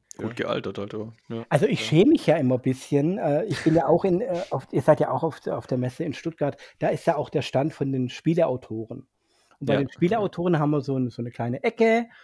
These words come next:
Speaker 3: und dann, äh, haben wir da unsere Tischchen und dann hat man da entweder seine Prototypen oder seine Spiele, die man halt schon veröffentlicht hat und zeigt's den Leuten. Und ich denke immer, Prototypen, wo ich halt das allererste Mal da mit dabei war,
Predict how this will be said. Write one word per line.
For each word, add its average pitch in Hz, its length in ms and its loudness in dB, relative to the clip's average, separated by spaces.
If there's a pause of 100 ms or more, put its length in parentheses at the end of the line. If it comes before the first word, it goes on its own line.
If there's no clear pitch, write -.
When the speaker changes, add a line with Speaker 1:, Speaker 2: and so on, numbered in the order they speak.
(120)
Speaker 3:
und 135 200 -4
dann, 131 260 2
äh, - 20 -4
haben 147 600 -4
wir - 60 -2
da 143 80 0
unsere 143 240 -8
Tischchen 202 760 0 (340)
und 135 180 -4
dann 139 220 2 (240)
hat - 140 -10
man 139 80 0
da 143 60 0
entweder 151 300 0
seine 123 220 -2
Prototypen 208 880 -6
oder 165 300 -2
seine 139 520 -4
Spiele, 160 520 -4
die 143 120 -4
man 139 140 -4
halt 127 180 -4
schon 127 160 -8
veröffentlicht - 520 -8
hat - 160 -4 (240)
und 139 160 -4
zeigt's 117 340 -8
den 131 140 -6
Leuten. 139 420 -14 (760)
Und 165 160 2
ich 180 120 -2
denke 180 180 0
immer, 175 140 2
Prototypen, 208 800 -4 (640)
wo 190 180 -2
ich - 120 -2
halt 165 100 0
das 165 120 -6
allererste 220 640 2
Mal 160 220 2
da 131 140 0
mit 131 180 -2
dabei 131 440 0
war, 107 380 -6